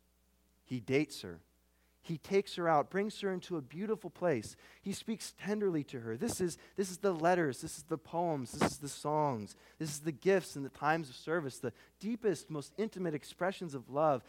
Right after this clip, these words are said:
That's what God does to his bride. That's what he does to this prostitute that he's married. He speaks to her. He speaks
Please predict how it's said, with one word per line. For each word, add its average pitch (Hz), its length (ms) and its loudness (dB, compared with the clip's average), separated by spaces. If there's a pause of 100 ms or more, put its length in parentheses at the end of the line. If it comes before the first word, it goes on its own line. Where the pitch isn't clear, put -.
(160)
That's 202 280 -2
what 165 140 -10
God 170 340 2
does 156 380 6 (240)
to 151 80 -8
his 139 140 -4
bride. 143 320 -2
That's 135 140 -6
what 160 80 -4
he 160 60 -2
does 139 400 6 (220)
to 135 80 -6
this 127 220 -4 (200)
prostitute 175 600 -4
that 127 100 -2
he's 120 160 -6
married. 120 460 -4 (880)
He - 120 -10
speaks - 580 -6
to 123 120 -6
her. 101 160 -6
He 110 120 -6
speaks - 460 -4